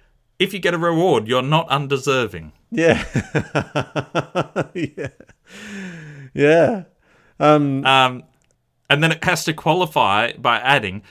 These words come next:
Speaker 1: "For in the end, whatever we receive is always and only from God's grace." So, um, we can't earn salvation, but th-, we can hope for a reward.
Speaker 2: Mm.
Speaker 1: A, a reward, and that's a motivation for faithful living.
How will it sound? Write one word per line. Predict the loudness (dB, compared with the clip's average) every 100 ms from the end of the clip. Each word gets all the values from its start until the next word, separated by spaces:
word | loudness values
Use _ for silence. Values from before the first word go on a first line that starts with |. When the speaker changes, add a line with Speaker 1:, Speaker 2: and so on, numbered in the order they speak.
| _
Speaker 1:
"For | 2 2
in | 2
the | 0
end, | -2 -2
whatever | -2 -2 -6
we | -6 -4
receive | -4 -6 -6 -6 -8 -10 -8
is | -4 -4 -6
always | -6 -4 -4 -4
and | -6
only | -6 -8
from | -10 -10
God's | -10 -8
grace." | -10 -12 -16 -20 _ _
So, | -8 -2 -2 -4 _ _ _ -6
um, | -4 -2 -6 -14 _ _ _ _
we | -8
can't | -6 0 0 0
earn | -4 -4
salvation, | -4 -2 -2 -4 -10 -16 -18 _ _ _
but | -10 -10
th-, | -12 -14 -18
we | -8 -8
can | -4 -2 -2
hope | 0 -2
for | -2 -4 -4
a |
reward. | -4 -6 -4 -6 -8 -10 -16 _ _ _ -14
Speaker 2:
Mm. | -10 -10 -10 -10 -12 _ _ _ _ _ -4
Speaker 1:
A, | -4 -4 -12 _ _ -8
a | -4
reward, | -2 0 0
and | -2
that's | -4
a | -4
motivation | -2 0 0 0 -2 -2 -8
for | -10 -8
faithful | -4 -4 -6 -12
living. | -8 -6 -6 -8 -12